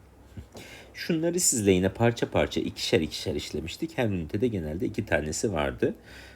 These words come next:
Ee, Felix benim kedim derken sahip olduğumuz şeyleri anlatıyoruz bununla. Burada benim sahip olduğum bir şey.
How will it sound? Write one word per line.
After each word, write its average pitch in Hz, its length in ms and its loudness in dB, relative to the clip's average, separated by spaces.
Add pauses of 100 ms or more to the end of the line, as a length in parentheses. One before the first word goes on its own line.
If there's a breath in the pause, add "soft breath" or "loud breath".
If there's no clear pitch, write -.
(140)
Ee, 87 600 6 (140)
Felix 170 540 4
benim 123 960 4
kedim 71 560 0
derken 110 500 0 (280 loud breath)
sahip 170 640 2
olduğumuz 107 520 4
şeyleri 123 420 8
anlatıyoruz 98 760 2
bununla. 69 420 0 (280 loud breath)
Burada 175 240 4
benim 175 200 8
sahip 87 360 4
olduğum 69 300 2
bir 65 80 -6
şey. - 240 -8